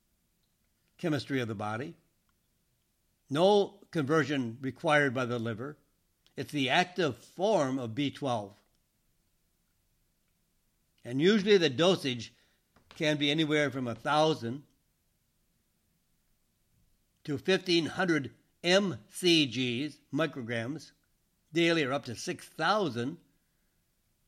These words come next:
depending on the health concerns you are faced with.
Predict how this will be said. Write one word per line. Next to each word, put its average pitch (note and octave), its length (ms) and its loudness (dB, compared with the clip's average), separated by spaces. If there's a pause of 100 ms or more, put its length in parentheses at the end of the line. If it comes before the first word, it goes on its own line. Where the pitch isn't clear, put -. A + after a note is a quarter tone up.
(1080)
depending F3 460 2
on C#3+ 140 2
the C3+ 100 -2
health F3+ 340 2
concerns D3+ 520 -2
you C3+ 120 0
are A#2+ 120 -2
faced C#3 360 -6
with. F#2+ 200 -14